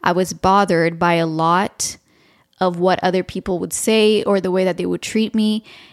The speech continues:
and I never really said anything about it and just avoided because I wanted to avoid losing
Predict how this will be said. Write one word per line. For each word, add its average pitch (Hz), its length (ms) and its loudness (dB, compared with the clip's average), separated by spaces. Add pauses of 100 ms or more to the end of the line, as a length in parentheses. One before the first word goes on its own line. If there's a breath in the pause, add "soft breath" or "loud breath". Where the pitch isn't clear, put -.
(120)
and 190 320 0
I 190 80 0
never 202 240 0
really 196 180 2
said 185 340 0
anything 185 440 -4
about 156 260 0
it 165 180 0
and 180 120 -4
just 175 260 -2
avoided 170 680 -2
because 202 240 2
I 190 80 4
wanted 190 280 0
to 196 140 -2
avoid 180 480 0
losing 185 720 -4